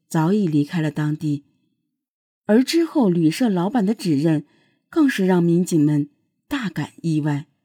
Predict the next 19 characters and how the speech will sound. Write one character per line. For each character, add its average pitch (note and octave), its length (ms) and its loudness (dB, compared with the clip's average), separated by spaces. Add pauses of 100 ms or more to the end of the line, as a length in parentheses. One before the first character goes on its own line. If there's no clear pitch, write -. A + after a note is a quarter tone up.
(840)
老 F3+ 180 0
板 E3+ 220 0
说： E3 320 -4 (360)
“许 F#3 240 -2
秀 G#3+ 260 0
杰 E3 260 -2
根 A#3+ 200 2
本 G3+ 180 0
不 D#3+ 120 -4
是 D#3+ 160 -6
照 E3+ 160 -4
片 E3+ 260 -4
上 D#3 260 -4
这 D#3+ 120 -8
个 D3+ 120 -4
人， D3 300 -4 (680)
许 A3+ 200 0
秀 C#4 240 2
杰 F3 340 -4